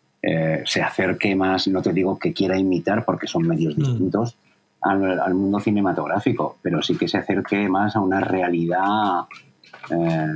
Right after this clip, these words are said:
Speaker 1: más cercana al, al jugador, que el
Speaker 2: Mm.
Speaker 1: jugador esté lo más metido posible. Y ahí, pues, tenemos la inteligencia artificial, la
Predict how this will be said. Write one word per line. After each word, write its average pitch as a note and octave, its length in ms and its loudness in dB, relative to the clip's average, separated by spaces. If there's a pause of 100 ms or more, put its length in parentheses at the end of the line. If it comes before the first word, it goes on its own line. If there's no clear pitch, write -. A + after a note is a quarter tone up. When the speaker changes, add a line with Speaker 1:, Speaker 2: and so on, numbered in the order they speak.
Speaker 1:
más C#2 580 -4
cercana F2+ 600 0
al, D#2 80 -4
al D#2 400 -4
jugador, D#2 500 -2
que C3+ 100 -2
el B2+ 60 0
Speaker 2:
Mm. A#2 60 0
Speaker 1:
jugador D#2+ 320 -2
esté F#2 240 -2
lo F#2 120 2
más E2+ 180 0
metido F2+ 340 0
posible. A#2 500 0 (560)
Y E2+ 140 2
ahí, D#2 340 0
pues, E2 340 0
tenemos E2+ 540 2
la E2+ 80 0
inteligencia E2+ 460 0
artificial, F2 600 0
la D#2+ 420 2